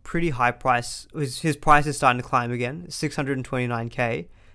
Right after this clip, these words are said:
And I'm just gonna quickly get his break even up. Just give me one second. Break even of four.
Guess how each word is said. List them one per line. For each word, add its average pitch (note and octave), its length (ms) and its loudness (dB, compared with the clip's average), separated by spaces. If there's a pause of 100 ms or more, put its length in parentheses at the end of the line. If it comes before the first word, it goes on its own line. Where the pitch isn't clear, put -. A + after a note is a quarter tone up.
(120)
And C#3 80 -8
I'm C3+ 60 -4
just C#3 100 -8
gonna D#3+ 120 -2
quickly D3+ 320 -8
get B2+ 200 -2
his B2+ 140 -8
break A#2+ 440 -10
even A#2+ 160 -8
up. - 140 -10
Just - 120 -20
give - 140 -12
me - 60 -16
one - 140 -14
second. E3+ 520 -6 (1120)
Break D#3 220 2
even F3+ 100 2
of D3 80 0
four. A#2 480 2